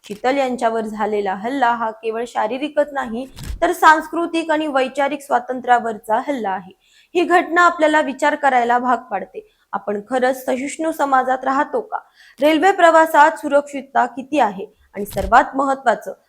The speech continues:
आपल्या श्रद्धा आणि ओळखीचा आदर करणारा समाज निर्माण करण्यासाठी आपण काय करू शकतो? पालघर रेल्वे पोलिसांनी तात्काळ कारवाई करून आरोपींना अटक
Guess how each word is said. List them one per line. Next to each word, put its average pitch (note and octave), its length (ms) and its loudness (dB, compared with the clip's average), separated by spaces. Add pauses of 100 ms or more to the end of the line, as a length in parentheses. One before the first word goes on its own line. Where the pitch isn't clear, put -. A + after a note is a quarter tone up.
(120)
आपल्या D#4 320 4
श्रद्धा C#4+ 420 0
आणि C#4+ 260 4
ओळखीचा C4 540 -4
आदर A#3+ 280 2
करणारा A#3 500 -2
समाज B3+ 440 -2
निर्माण A3+ 360 -6
करण्यासाठी G#3+ 840 -8 (240)
आपण F#4+ 260 0
काय F4 220 4
करू G#3+ 240 -4
शकतो? - 420 -20 (400)
पालघर D4 420 8
रेल्वे E4 300 0
पोलिसांनी C#4 720 -2
तात्काळ A3+ 500 0
कारवाई A3+ 480 2
करून A#3 340 -4
आरोपींना A3+ 680 -2 (100)
अटक C#4+ 280 0